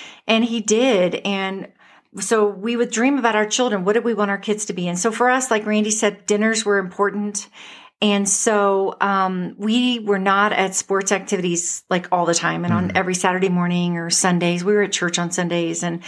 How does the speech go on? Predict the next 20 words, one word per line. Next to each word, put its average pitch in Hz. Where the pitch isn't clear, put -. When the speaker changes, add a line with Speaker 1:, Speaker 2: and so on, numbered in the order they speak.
Speaker 1:
for -
our 240
family, 190
that 185
was 190
our 180
values. 185
We, 190
it 190
was 185
important 180
to 208
us 190
to 196
be 180
at -
church 185
on 185
Sundays. 180
And, 175